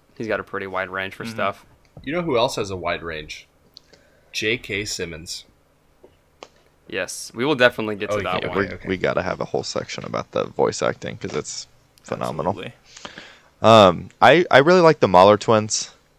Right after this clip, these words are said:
Speaker 4: just 'cause I don't, I don't really know what their deal is, other than that they're, like, bad guys.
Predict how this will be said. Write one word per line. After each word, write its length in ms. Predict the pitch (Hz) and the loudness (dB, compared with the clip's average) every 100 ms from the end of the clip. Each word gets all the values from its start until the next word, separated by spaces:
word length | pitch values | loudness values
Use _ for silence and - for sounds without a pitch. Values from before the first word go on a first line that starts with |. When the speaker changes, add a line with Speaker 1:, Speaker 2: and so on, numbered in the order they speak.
| _ | _
Speaker 4:
just 180 | 117 - | -6 0
'cause 140 | 156 | 6
I 80 | 143 | 8
don't, 220 | 151 160 - | 8 6 2
I 100 | - | 4
don't 120 | 143 | 6
really 160 | 156 147 | 6 8
know 180 | 113 113 | 8 8
what 120 | 123 | 6
their 120 | 117 | 2
deal 320 | 82 85 92 | 4 4 8
is, 340 | 113 117 - - - | 8 6 2 0 4
other 260 | 98 101 | 6 6
than 180 | 92 92 | 4 4
that 200 | 90 90 | 4 6
they're, 120 | 98 | 4
like, 220 | 87 85 - _ _ _ _ _ _ _ _ _ | 4 2 -2 _ _ _ _ _ _ _ _ _
bad 240 | 87 87 | 0 2
guys. 360 | 90 90 87 | 4 2 0